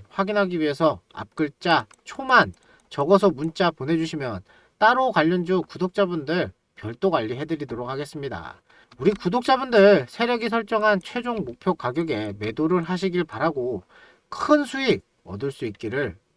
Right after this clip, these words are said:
기원합니다. 제가 우리 구독자분들과 함께 이 목표가 달성 시에 문자 보내드려서 대응해드릴 테니까 바쁘신 와중에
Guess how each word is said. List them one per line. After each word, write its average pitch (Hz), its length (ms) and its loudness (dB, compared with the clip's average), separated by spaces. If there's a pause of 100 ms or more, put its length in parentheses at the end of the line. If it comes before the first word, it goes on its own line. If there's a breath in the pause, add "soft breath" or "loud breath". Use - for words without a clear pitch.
기원합니다. 127 640 -10 (300 soft breath)
제가 180 220 6
우리 240 160 6
구독자분들과 226 800 0
함께 196 400 0
이 160 180 0
목표가 180 600 -2
달성 170 400 -4
시에 147 360 0
문자 151 460 -2
보내드려서 160 840 0 (300 soft breath)
대응해드릴 180 640 2
테니까 113 640 -4 (200 soft breath)
바쁘신 254 380 -4
와중에 220 540 2